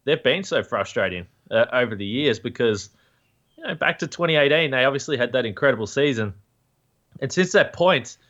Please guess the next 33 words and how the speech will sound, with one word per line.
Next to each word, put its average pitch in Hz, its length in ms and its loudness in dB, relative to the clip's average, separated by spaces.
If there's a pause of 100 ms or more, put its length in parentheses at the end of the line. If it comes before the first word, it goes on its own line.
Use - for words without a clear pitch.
(120)
they 127 100 0
haven't 156 200 -2
been 151 180 -4
able 139 140 -4
to 131 60 -4
have 135 140 -4
the - 60 -12
consistency, 131 580 -10
and 113 100 -8
we've 110 140 -8
seen 170 220 -4
them 185 120 -6
take 135 220 2
strides. 123 480 2
And 110 180 0 (280)
I 180 160 2
even 185 160 -2
thought 156 240 -2
they 139 100 6
were 120 200 0 (140)
decent 143 420 -4
against 107 300 -4
Brisbane 120 380 -2
last 110 300 0
week, 135 360 2 (300)
and 120 100 -2
then 123 120 2
to 127 80 -6
come, 139 400 -2
uh, 113 240 -2
to 117 160 -6
this 110 180 -6
game 107 400 2